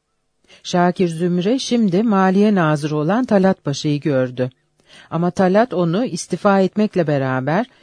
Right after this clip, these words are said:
perde arkasından çalışan ve mali politika konusunda hükümete öğütler veren Cavit'e gönderdi. Cavit bu paranın verilmesini uygun görmedi.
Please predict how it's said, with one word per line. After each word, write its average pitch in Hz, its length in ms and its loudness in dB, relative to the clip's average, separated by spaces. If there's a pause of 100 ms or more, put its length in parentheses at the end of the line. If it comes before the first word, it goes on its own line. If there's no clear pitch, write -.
(180)
perde 185 380 2
arkasından 160 960 -4
çalışan 156 680 -2 (360)
ve 175 80 0
mali 196 420 2
politika 196 480 -2
konusunda 151 560 -4
hükümete 185 640 0
öğütler 185 520 0
veren 175 300 -2
Cavit'e 175 460 -2
gönderdi. 127 720 -8 (920)
Cavit 180 540 4
bu 226 100 0
paranın 214 460 2
verilmesini 190 560 2
uygun 214 420 0
görmedi. 147 640 2